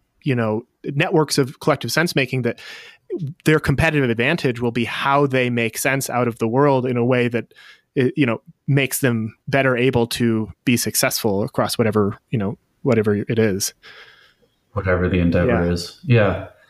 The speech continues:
Speaker 2: Yeah, I like that idea that we're, we're kind of creating these, um, sort of ecologies of consciousness or ecologies of sense making. Um, they're,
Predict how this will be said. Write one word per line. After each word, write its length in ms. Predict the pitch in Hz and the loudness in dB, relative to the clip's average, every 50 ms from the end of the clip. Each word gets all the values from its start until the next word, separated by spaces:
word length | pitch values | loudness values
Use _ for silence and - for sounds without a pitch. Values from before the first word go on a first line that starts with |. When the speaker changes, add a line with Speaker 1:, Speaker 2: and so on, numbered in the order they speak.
| _ _ _ _ | _ _ _ _
Speaker 2:
Yeah, 160 | 151 147 143 | 2 4 4
I 80 | 135 135 | 4 4
like 240 | 143 160 165 165 160 | 4 4 4 4 2
that 120 | 156 135 | 2 2
idea 400 | 123 113 101 107 107 107 107 107 | 2 2 2 2 2 2 4 4
that 280 | 104 104 98 98 - 107 | 4 4 2 2 2 0
we're, 260 | 104 98 95 - - | -2 -2 -4 -6 -6
we're 160 | - 110 98 95 | -4 -4 -4 -2
kind 200 | - 110 104 98 | 0 0 2 2
of 120 | 95 92 - | 0 -2 -4
creating 440 | - - 104 101 98 98 98 98 95 | -4 -2 0 0 2 2 2 2 2
these, 300 | 95 92 92 90 87 92 | 2 2 0 0 -2 0
um, 400 | 92 92 90 90 90 90 90 87 - _ _ _ _ _ - - - - _ _ _ _ _ _ _ | 0 2 2 2 0 -2 -4 -6 -10 _ _ _ _ _ -20 -20 -20 -20 _ _ _ _ _ _ _
sort 180 | - - 107 | -2 0 0
of 80 | 98 92 | 2 2
ecologies 880 | 95 92 92 - 113 107 107 104 107 98 101 101 101 98 98 98 90 98 | 0 -2 0 0 2 2 2 2 2 0 0 0 0 2 0 0 0 -2
of 140 | 95 90 | -4 -2
consciousness 720 | - - 101 101 95 - - 98 - - 98 95 92 - - | -2 0 0 0 0 -2 -4 -4 -2 -2 -2 -2 0 -2 -2
or 120 | 92 92 90 | -2 -2 -2
ecologies 680 | 90 - 110 98 98 98 95 90 95 98 95 92 98 | -2 0 0 2 2 2 2 2 0 0 0 2 0
of 100 | 95 92 | -2 -2
sense 320 | - - 98 92 92 - - | 0 0 0 0 0 0 0
making. 600 | 95 92 87 - 95 92 92 92 90 90 - - _ _ _ _ _ _ _ _ - | 0 0 0 0 0 0 0 0 -2 -4 -8 -16 _ _ _ _ _ _ _ _ -4
Um, 520 | 90 90 90 87 87 87 87 87 87 87 - _ _ _ _ _ _ _ _ _ _ | -2 0 0 2 0 0 0 -2 -2 -6 -10 _ _ _ _ _ _ _ _ _ _
they're, 440 | - 95 92 92 92 90 90 92 - | -2 0 2 2 2 0 -2 -4 -10